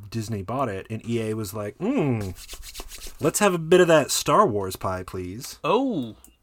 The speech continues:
Speaker 2: in twenty thirteen. Okay. Oh, okay. So this is,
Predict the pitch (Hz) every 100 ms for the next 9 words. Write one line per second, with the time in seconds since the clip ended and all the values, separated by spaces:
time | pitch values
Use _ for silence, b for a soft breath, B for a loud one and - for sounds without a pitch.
0 | _ 143 143 - _ _ - - 160 165
1 | 175 160 190 190 - 226 233 131 113 -
2 | _ _ _ 156 - - _ - 135 156
3 | 233 294 254 170 131 127 - 160 135 -
4 | 151 190 240 185 147